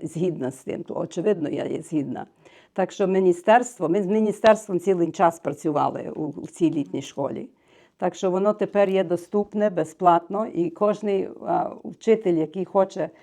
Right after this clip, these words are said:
таку книжку, може подзвонити до них чи попросити, і їм, вони їм вишлють.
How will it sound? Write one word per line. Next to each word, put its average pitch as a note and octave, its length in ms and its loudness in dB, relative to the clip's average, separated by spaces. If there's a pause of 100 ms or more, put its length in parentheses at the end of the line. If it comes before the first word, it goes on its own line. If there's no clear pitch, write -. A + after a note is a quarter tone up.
(200)
таку F3 220 -8
книжку, A3 560 -4 (580)
може F#3+ 300 0
подзвонити F#3+ 800 0
до G3+ 160 -2
них G3+ 280 -2
чи D#3 200 -4
попросити, F3+ 760 -2
і E3+ 140 0
їм, F3 240 2
вони F3 240 4
їм G3 220 0
вишлють. D3 580 -6